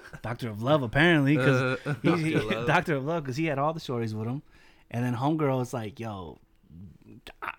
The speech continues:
Speaker 2: I wanna, I want,
Speaker 1: I, I hated Carol
Speaker 2: I
Speaker 1: Baskin.
Speaker 2: want a own documentary of just her by herself. Like, I wanna watch that."
Speaker 1: There was really no real winners.
Speaker 3: Yeah,
Speaker 2: Yeah,
Speaker 3: she
Speaker 2: there was
Speaker 3: was,
Speaker 2: no winners.
Speaker 3: she was super interesting
Speaker 2: It was
Speaker 3: because
Speaker 2: entertaining as fuck, though.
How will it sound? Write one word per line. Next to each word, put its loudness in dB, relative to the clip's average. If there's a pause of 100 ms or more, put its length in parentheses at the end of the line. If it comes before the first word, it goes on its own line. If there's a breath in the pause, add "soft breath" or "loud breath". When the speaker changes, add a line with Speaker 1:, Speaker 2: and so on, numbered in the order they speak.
(120)
Speaker 2:
I 4
wanna, 4
I 0
want, 4
Speaker 1:
I, 4 (120)
I 2
hated -2
Carol 4
Speaker 2:
I 0 (100)
Speaker 1:
Baskin. -4
Speaker 2:
want 0 (100)
a -6 (100)
own 4
documentary 0
of 0
just -6
her -2
by -4
herself. -14 (200)
Like, -6
I 0
wanna 0
watch -4
that." -10 (100)
Speaker 1:
There 2
was 4
really 2
no 2
real 0
winners. -6
Speaker 3:
Yeah, -2
Speaker 2:
Yeah, 4
Speaker 3:
she 0
Speaker 2:
there 6
was 4
Speaker 3:
was, 0
Speaker 2:
no 4
winners. -2
Speaker 3:
she -4
was -2
super -6
interesting -4
Speaker 2:
It 10
was 8
Speaker 3:
because 2
Speaker 2:
entertaining 4
as -6
fuck, -4
though. -14